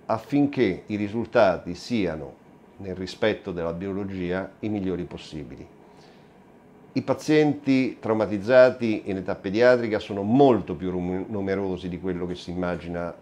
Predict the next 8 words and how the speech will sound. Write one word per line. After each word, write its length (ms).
generalmente 920
e 80
hanno 320
peculiarità 920
assolute. 640
Si 120
ripete 360
fra-, 280